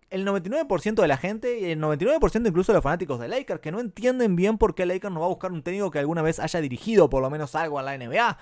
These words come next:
Y sí, la verdad es que sí, vos tenés a LeBron, tenés a Davis, tenés a Lakers, con todo lo que eso implica, anda a buscar a alguien que por lo menos haya dirigido algo alguna vez, sería lo ideal. Pero bueno, no, Lakers está ahí buscando, ahora es Redick, que el entrenador prácticamente está confirm-,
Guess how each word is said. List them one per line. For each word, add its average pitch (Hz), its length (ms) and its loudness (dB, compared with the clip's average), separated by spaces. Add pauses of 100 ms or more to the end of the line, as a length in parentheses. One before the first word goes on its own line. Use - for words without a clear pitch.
(320)
Y 202 140 -2
sí, 294 300 -2
la 170 180 0
verdad 220 260 -2
es 160 80 -4
que 139 140 -8
sí, 269 280 -10
vos 160 160 -6
tenés 175 220 -6
a 175 60 -4
LeBron, 175 280 -2
tenés 160 280 -8
a 135 80 -4
Davis, 175 320 2
tenés 143 240 -6
a 143 60 -6
Lakers, 156 360 -4
con 135 160 -6
todo 160 140 6
lo 151 80 8
que 147 80 2
eso 165 100 -2
implica, 147 460 -4 (340)
anda 160 160 4
a 254 40 8
buscar 240 260 4
a 226 60 6
alguien 240 260 0
que 190 80 0
por 151 160 2
lo 165 80 2
menos 269 200 0
haya 240 220 -2
dirigido 226 560 2
algo 226 400 2
alguna 143 300 2
vez, 196 160 0
sería 170 260 -6
lo 151 120 0
ideal. 147 340 -2 (240)
Pero 254 160 12
bueno, 247 260 12
no, 214 240 6
Lakers 147 380 0
está 170 240 0
ahí 175 140 0
buscando, 175 440 2
ahora 156 260 4
es 156 140 0
Redick, 226 360 8
que 190 40 2
el 165 340 0
entrenador 165 440 -2
prácticamente 156 560 -2
está 143 260 -2
confirm-, 143 400 -6